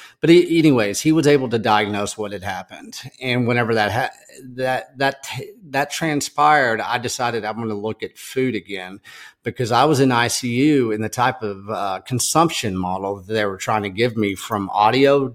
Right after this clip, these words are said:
to video to food itself, was all way off base. It didn't make any sense to me. And where I come from in Texas, I can't, I'm fifth generational Texan. We came from agriculture and ranching. So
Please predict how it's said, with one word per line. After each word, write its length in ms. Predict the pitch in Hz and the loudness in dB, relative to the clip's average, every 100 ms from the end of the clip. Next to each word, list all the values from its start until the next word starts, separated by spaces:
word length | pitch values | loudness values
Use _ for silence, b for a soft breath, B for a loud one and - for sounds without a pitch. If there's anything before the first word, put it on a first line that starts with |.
| - | -8
to 100 | 113 | -8
video 460 | 98 120 123 117 | -2 0 2 0
to 100 | 101 | -2
food 280 | 95 131 120 | -6 -4 -4
itself, 720 | 95 - 147 170 117 107 - b b b - | -4 -6 -2 0 0 -2 -12 b b b -8
was 180 | 117 | 0
all 320 | 123 127 117 104 | 4 6 4 2
way 160 | 117 | 0
off 320 | 104 90 - | 0 -2 -6
base. 560 | 101 104 - - - - b b b 107 | -10 -10 -10 -12 -12 -12 b b b -8
It 100 | 110 | 0
didn't 180 | 143 | 2
make 200 | 139 127 | 2 -2
any 140 | 113 101 | -4 -6
sense 360 | - 113 107 - | -6 -8 -8 -10
to 100 | 98 | -14
me. 280 | 87 101 - | -16 -20 -10
And 160 | 120 123 | -4 0
where 180 | 123 | 2
I 140 | 120 135 | 2 0
come 240 | - 139 | -2 -6
from 260 | 127 127 110 | -4 -6 -6
in 120 | 98 | -8
Texas, 520 | - 165 160 123 110 | -4 -4 -4 -8 -4
I 120 | 107 | -2
can't, 280 | - 139 127 | -2 -6 -6
I'm 140 | 113 98 | -6 -4
fifth 340 | 143 - _ | -4 -4 _
generational 720 | 127 120 123 123 113 - 113 95 | -4 0 2 4 2 0 -6 -6
Texan. 640 | 139 143 - 120 107 104 B B B B B | -2 -2 -4 -6 -6 -6 B B B B B
We 140 | 120 131 | -6 -4
came 200 | 135 120 | -2 -4
from 180 | 113 104 | -2 -2
agriculture 600 | 107 107 - 107 - 95 | 0 -2 -4 -6 -6 -12
and 120 | 101 | -10
ranching. 640 | 165 185 - 90 - 131 _ | -6 -6 -6 -14 -18 -20 _
So 680 | - - 123 117 110 110 - | -8 -2 0 0 0 -2 -8